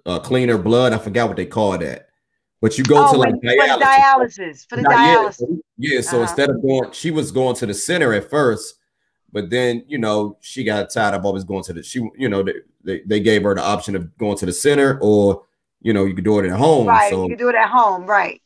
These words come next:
Speaker 1: Yeah, so we had the, the, uh, which I, if I could do it all over again, I, I would have probably just kept her going to the center. Um, but I thought it would be convenient. So anyway, um, she had what you call the fistula in her, in her
Speaker 2: Uh-huh.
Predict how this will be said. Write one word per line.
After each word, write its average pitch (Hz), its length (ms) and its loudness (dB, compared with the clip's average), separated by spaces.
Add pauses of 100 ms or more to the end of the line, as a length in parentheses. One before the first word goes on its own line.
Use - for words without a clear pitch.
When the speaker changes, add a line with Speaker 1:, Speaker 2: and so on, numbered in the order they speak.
Speaker 1:
Yeah, 135 260 4
so 110 120 -2
we 135 140 -2
had 113 320 2
the, 98 320 -8
the, 95 300 -4
uh, 90 160 -6
which 135 180 0
I, 107 220 -2 (500)
if 110 140 -6
I 117 80 -2
could 98 100 -2
do 123 160 2
it 113 60 4
all 113 200 2
over 107 220 -2
again, 101 260 -2
I, 95 220 -4
I 95 80 -8
would 98 220 -4
have 92 100 -8
probably 95 280 -2
just 82 180 -14
kept 101 240 -2
her 95 80 -4
going 90 240 -10
to 95 100 -8
the 85 80 -6
center. 82 460 -6 (480)
Um, 76 260 -8
but 82 100 -8
I 87 60 -4
thought 101 260 0
it 92 80 0
would 90 120 -4
be 90 100 -4
convenient. 90 580 -4 (300)
So 92 280 -8
anyway, 104 420 -2
um, 82 340 -8 (800)
she 123 180 0
had 110 220 4
what 113 120 2
you 110 60 -8
call 113 180 2
the 90 140 -6
fistula 82 640 -2 (360)
in 98 160 -6
her, 98 120 -4
in 95 160 -6
her 92 80 -2
Speaker 2:
Uh-huh. - 120 -2